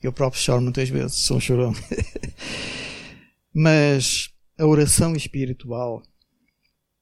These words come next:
não tem necessariamente que ter lágrimas.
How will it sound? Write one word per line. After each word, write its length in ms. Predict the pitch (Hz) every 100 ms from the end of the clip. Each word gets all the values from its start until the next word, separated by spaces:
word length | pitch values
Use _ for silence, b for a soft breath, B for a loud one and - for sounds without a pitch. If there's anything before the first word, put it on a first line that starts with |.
| _ _ _ _ _
não 160 | 156 147
tem 160 | -
necessariamente 720 | 160 156 - 156 147 135 135 -
que 100 | -
ter 320 | 135 127 - _ _
lágrimas. 1000 | 127 123 127 127 117 110 117 - -